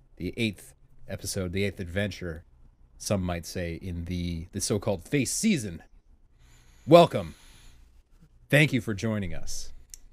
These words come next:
James is lacking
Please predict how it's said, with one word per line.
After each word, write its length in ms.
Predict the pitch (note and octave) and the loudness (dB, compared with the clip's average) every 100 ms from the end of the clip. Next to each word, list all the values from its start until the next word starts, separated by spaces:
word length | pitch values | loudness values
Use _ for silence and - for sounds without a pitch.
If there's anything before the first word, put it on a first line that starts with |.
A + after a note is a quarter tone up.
| - - _ _ _ _ - - - | -20 -20 _ _ _ _ -20 -20 -8
James 360 | - A2+ C3+ A#2+ | 2 4 4 0
is 440 | F#2+ F2 - - - - - _ _ _ - - - - - - _ _ - | -6 -6 -6 -8 -16 -20 -20 _ _ _ -20 -20 -20 -20 -20 -20 _ _ -8
lacking 800 | F2+ G#2+ - E3 A#2 F#2+ F2+ | -4 -4 -2 -2 -2 -4 -6